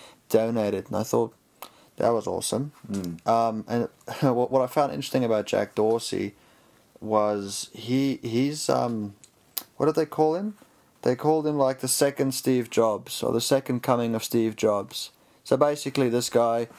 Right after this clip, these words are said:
Speaker 1: eats one meal a day. He wakes up in the morning, and he
Speaker 2: Trims his beard.
Speaker 1: he has, he doesn't.
Speaker 2: <laughs>
Speaker 1: That, uh, he probably does, but he, yeah, he looks like a, a very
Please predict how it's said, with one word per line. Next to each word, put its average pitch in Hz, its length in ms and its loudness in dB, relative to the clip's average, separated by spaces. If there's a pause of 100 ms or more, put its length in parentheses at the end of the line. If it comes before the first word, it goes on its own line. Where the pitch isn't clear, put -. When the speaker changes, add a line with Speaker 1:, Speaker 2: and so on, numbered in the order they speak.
(200)
Speaker 1:
eats 139 340 0
one 127 240 2
meal 117 220 2
a 107 60 0
day. 104 260 0 (1040)
He 110 100 -2
wakes 113 280 2
up 135 140 0
in 135 80 2
the 127 80 2
morning, 117 420 0 (580)
and 107 280 0
he 107 100 0
Speaker 2:
Trims 92 280 -6
his 92 160 -6
beard. 85 440 -4
Speaker 1:
he 113 120 0
has, 117 280 2
he 110 80 -2
doesn't. 113 640 0
Speaker 2:
<laughs> - 40 -10
Speaker 1:
That, 104 300 0
uh, 113 140 2 (100)
he 104 80 -4
probably 127 300 0
does, 110 460 -2 (200)
but 110 260 0 (880)
he, 123 360 0
yeah, 151 240 0
he 147 140 0
looks 208 260 -2
like 165 340 0
a, 127 160 2 (220)
a 127 80 2
very 139 840 0